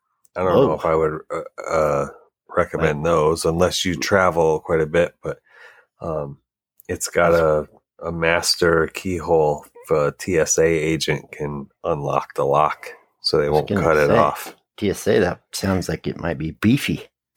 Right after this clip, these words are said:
Speaker 2: like a hefty. I don't
Speaker 1: I
Speaker 2: know.
Speaker 1: don't know if it means it's beefy, but it,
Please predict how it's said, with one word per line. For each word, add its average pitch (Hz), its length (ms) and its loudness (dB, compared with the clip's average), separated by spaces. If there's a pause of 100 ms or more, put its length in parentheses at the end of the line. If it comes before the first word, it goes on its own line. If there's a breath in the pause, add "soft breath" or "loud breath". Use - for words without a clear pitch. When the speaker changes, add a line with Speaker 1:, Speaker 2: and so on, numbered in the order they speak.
Speaker 2:
like - 180 -12
a - 80 -6
hefty. 101 520 0 (1300 loud breath)
I - 100 -4
don't 98 120 2
Speaker 1:
I 107 40 4
Speaker 2:
know. 123 80 4
Speaker 1:
don't 104 120 0
know 107 140 4
if 101 140 0
it 92 60 0
means 101 260 2
it's 80 160 -6 (540)
beefy, 113 440 -2
but 90 260 0
it, - 160 -6